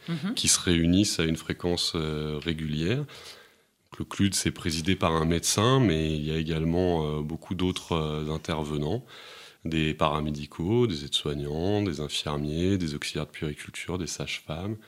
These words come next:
Speaker 2: des cadres de service, et puis l'administration, les responsables qualité, euh, les responsables communication et des
Speaker 1: Mhm.
Speaker 2: personnes comme vous, euh, des, euh, référents des usagers,
Speaker 1: Oui.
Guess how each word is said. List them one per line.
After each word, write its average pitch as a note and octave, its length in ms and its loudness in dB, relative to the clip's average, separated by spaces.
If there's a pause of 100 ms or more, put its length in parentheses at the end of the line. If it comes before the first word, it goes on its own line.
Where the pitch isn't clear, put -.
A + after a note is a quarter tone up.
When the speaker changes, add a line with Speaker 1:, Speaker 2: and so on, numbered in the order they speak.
(140)
Speaker 2:
des E3 100 0
cadres F#2 360 2
de D#2+ 120 0
service, D#2 640 -2 (540)
et E2+ 60 4
puis - 200 0
l'administration, F#2+ 1000 4
les E2+ 100 0
responsables D#2 560 -4
qualité, E2 840 -8
euh, - 80 -10 (1400)
les E2 80 -2
responsables D#2 720 0
communication E2 1000 4
et F#2 60 8
des G2 80 4
Speaker 1:
Mhm. F#2 60 2
Speaker 2:
personnes F#2+ 340 2
comme F2 240 2
vous, F#2 340 4
euh, D#2+ 380 2
des, D#2+ 400 0
euh, E2+ 100 -2 (560)
référents F2 580 2
des E2+ 280 0
usagers, F2+ 420 4
Speaker 1:
Oui. F#3 220 4